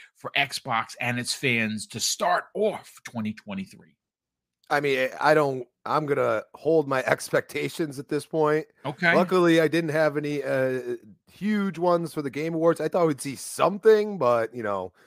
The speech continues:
Speaker 2: come on, man, you, you failed us. It's, it's, it's time to give us something. I mean, you know, me personally, I would love to see something new or,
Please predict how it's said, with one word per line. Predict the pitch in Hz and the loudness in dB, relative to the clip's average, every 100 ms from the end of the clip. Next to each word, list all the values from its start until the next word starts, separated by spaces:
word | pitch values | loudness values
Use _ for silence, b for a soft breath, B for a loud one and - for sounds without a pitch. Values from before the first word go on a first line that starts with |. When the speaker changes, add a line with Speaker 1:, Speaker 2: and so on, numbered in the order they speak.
| b b b b | b b b b
Speaker 2:
come | 147 | 2
on, | 147 120 | 2 2
man, | 113 113 | 0 -4
you, | 110 113 | -4 -12
you | 107 | -10
failed | - 143 120 110 | -2 0 0 -4
us. | 104 | -6
It's, | 101 - | -10 -12
it's, | 110 - - | -12 -12 -14
it's | 113 | -10
time | - 139 127 | -4 -2 -2
to | |
give | 110 117 | -6 -8
us | 104 | -6
something. | - 120 107 110 | -4 -6 -4 -2
I | 123 | -2
mean, | 123 113 b b b b | -4 -10 b b b b
you | 135 | -4
know, | 131 | -2
me | 127 156 | -2 -4
personally, | - 151 139 131 | 0 0 0 -2
I | 113 127 | 0 2
would | 123 | 0
love | 110 131 123 120 | -2 -2 -2 -2
to | 113 | -8
see | - 117 110 104 104 | -8 -8 -6 -8 -8
something | - 127 113 120 | -6 -6 -6 -8
new | 110 127 127 127 | -4 -2 0 -2
or, | 110 107 107 98 | -2 -2 0 0